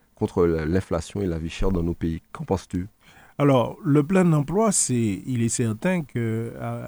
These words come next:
Speaker 2: avoir, euh, le plein emploi, c'est d'abord avoir un emploi pour tous, euh, pour la majeure partie. Et il va de soi que ce qui dit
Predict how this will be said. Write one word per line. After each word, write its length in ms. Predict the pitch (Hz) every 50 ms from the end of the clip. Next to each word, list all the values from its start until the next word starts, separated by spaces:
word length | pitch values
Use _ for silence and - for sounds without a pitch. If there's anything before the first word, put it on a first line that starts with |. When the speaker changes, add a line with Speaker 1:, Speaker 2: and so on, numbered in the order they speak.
| -
Speaker 2:
avoir, 540 | - - 123 123 110 110 120 123 123 123 113 107
euh, 120 | 120 117 117
le 140 | 117 117 110
plein 260 | - 120 117 107 117
emploi, 320 | 113 110 - - 165 175
c'est 160 | 156 - 143
d'abord 500 | 139 113 110 110 123 127 135 135 135 - - _
avoir 380 | - 123 110 104 117 123 123 117
un 100 | 113 113
emploi 300 | 113 110 107 147 147 143
pour 240 | 139 - 127 120 117
tous, 520 | - - 156 131 - - - - - - _ _ _ _ _ - - - - 92 95 - 127
euh, 300 | 120 117 113 113 113 110 -
pour 460 | 123 127 120 113 113 107 104 104 110 - - _ _ _ _ _ _ _ _ _ _ _ _ _ _ _ -
la 100 | 127 123
majeure 380 | 127 123 123 120 135 131 127
partie. 460 | 123 135 123 123 - - - 117 120 - _ _ _ _ _ _ -
Et 320 | 131 131 127 - - 143
il 80 | 135 127
va 160 | 131 131 120
de 140 | 120 117 117
soi 320 | - - - 185 202 170
que 400 | - - 131 117 113 113 113 120
ce 240 | 127 - - - -
qui 220 | 151 - - 156 147
dit 420 | 135 143 156 151 151 143 117